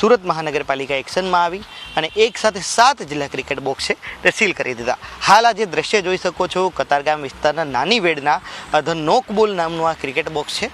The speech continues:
કે તેને સીલ મારવામાં આવ્યું છે. સુરત મહાનગરપાલિકા દ્વારા સીલવાળું તાળું છે, ત્યાં ક્રિકેટ બોક્સના ત્રણે ત્રણ દરવાજા પર લગાવી દીધું છે. મહત્વની વાત છે કે, અ, મહાનગરપાલિકાનું કહેવું એવું છે કે આ સ્ટ્રક્ચર જે બનાવવામાં આવ્યું છે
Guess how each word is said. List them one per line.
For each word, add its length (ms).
કે 80
તેને 300
સીલ 320
મારવામાં 460
આવ્યું 140
છે. 180
સુરત 280
મહાનગરપાલિકા 800
દ્વારા 280
સીલવાળું 580
તાળું 260
છે, 120
ત્યાં 140
ક્રિકેટ 320
બોક્સના 500
ત્રણે 260
ત્રણ 240
દરવાજા 440
પર 160
લગાવી 360
દીધું 280
છે. 340
મહત્વની 380
વાત 220
છે 260
કે, 260
અ, 420
મહાનગરપાલિકાનું 960
કહેવું 300
એવું 200
છે 140
કે 240
આ 120
સ્ટ્રક્ચર 480
જે 120
બનાવવામાં 420
આવ્યું 140
છે 160